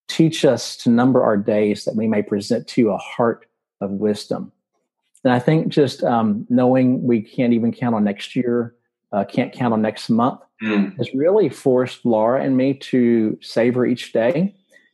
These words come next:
Speaker 2: Yeah.
Speaker 1: And for me to say, "Okay, today,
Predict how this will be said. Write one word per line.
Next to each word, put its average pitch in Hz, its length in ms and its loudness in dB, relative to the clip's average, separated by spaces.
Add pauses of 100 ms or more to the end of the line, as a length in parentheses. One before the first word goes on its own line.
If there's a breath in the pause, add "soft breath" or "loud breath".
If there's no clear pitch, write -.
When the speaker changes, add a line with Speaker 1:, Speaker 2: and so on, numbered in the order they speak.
(100)
Speaker 2:
Yeah. 190 180 -14
Speaker 1:
And 247 500 2 (420)
for 127 180 2
me 135 160 4
to 123 80 2
say, 117 280 0
"Okay, 117 160 -2
today, 117 760 0